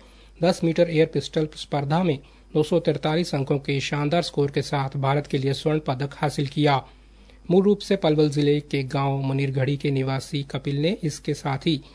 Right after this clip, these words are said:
एक अन्य मुकाबले में रजत पदक जीतकर अपने हुनर का लोहा मनवाया। मुख्यमंत्री नायब सिंह सैनी ने कपिल बैसला को शुभकामनाएं दी हैं।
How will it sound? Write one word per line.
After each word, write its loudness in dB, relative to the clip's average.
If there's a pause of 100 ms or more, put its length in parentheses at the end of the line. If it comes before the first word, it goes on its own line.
(160)
एक 0
अन्य 4
मुकाबले 2
में 2
रजत 0
पदक -2
जीतकर -2
अपने -6
हुनर 2
का -2
लोहा 0
मनवाया। 6 (600)
मुख्यमंत्री 6
नायब 6
सिंह 2
सैनी 4
ने 4
कपिल 2
बैसला 2
को 2
शुभकामनाएं 2
दी 2
हैं। 4